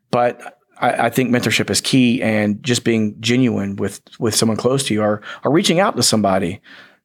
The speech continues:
um, just for helps or questions. And, and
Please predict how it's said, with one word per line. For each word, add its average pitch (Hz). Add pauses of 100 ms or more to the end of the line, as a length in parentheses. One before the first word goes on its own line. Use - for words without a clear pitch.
um, 95
just -
for 117
helps 123
or 117
questions. 120
And, 107
and 107